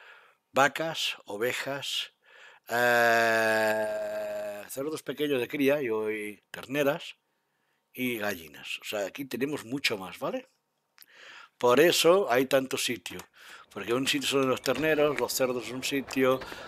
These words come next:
las vacas, las vacas son aquí, a lo mejor los terneritos los tenemos aquí,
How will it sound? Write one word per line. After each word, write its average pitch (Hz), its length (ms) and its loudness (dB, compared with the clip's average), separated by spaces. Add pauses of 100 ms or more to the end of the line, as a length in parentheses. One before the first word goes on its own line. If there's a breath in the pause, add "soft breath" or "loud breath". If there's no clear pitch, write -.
(140)
las 101 160 -8
vacas, 123 340 2
las 104 180 2
vacas 120 260 0
son 127 220 0
aquí, 139 460 2
a 131 60 0
lo - 20 -8
mejor 131 240 -4
los 127 100 -2
terneritos 123 480 -4
los 104 120 -6
tenemos 127 380 -4
aquí, 131 400 0